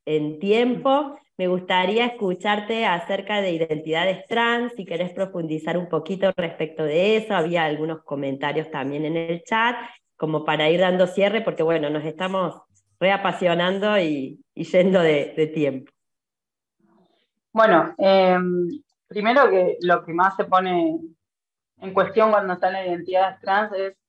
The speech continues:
Speaker 2: desde esa mirada androcéntrica, desde esa valoración diferente, desde lo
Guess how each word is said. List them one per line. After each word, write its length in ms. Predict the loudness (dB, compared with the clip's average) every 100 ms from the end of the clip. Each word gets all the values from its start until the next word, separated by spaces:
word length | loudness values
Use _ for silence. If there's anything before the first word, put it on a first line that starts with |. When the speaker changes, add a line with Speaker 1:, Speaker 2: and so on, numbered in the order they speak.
| _ _ _ _ -6
Speaker 2:
desde 340 | 0 4 4
esa 120 | 6 4
mirada 300 | 4 4 4
androcéntrica, 840 | 2 -2 -4 -6 -4 -4 2 2
desde 180 | 2 -4
esa 160 | -2 2
valoración 640 | 2 4 2 0 -4 -6
diferente, 600 | -6 -4 0 0 0 -2
desde 640 | -4 -4 -8 -4 -2 -2 -6 -2
lo 180 | 0